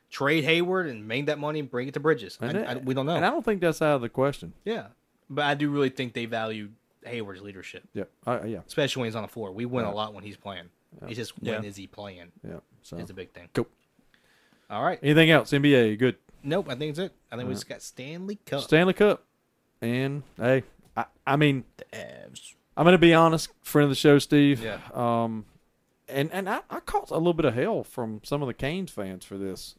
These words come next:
Speaker 2: Um, I was actually pulling for Tampa.
Speaker 1: I, I mean,
Speaker 2: Um,
Speaker 1: yeah.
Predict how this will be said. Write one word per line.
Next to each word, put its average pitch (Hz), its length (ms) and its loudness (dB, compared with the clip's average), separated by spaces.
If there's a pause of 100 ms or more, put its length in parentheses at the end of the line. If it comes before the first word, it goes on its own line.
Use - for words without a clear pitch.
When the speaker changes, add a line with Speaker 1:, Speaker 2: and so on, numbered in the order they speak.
Speaker 2:
Um, 107 400 -6 (760)
I 143 160 4
was 359 160 2
actually 147 320 2 (200)
pulling 131 220 0
for - 80 -18
Tampa. 95 420 -8 (240)
Speaker 1:
I, 196 180 -6
I - 80 -6
mean, 113 100 2
Speaker 2:
Um, 113 420 0
Speaker 1:
yeah. 214 180 -2